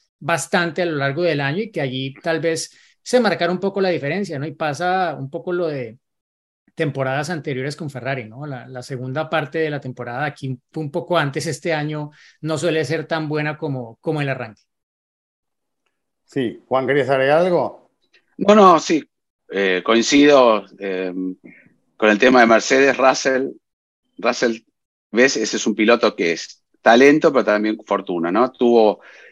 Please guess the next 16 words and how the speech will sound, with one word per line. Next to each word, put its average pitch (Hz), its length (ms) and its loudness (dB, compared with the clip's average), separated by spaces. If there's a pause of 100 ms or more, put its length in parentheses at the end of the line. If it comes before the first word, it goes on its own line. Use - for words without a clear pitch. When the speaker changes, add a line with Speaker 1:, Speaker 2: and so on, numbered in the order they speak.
Speaker 3:
este, 98 540 0
bueno, 113 240 6
la 98 100 2
decisión 110 540 0
en, 98 240 -2
en 98 120 -8
Países 104 280 0
Bajos 117 360 2
fue, 95 280 -4
fue 98 200 -4
de 101 200 6
él 117 120 4
entrar 107 480 2
y 101 40 0
demás, 110 280 2
pero 101 300 4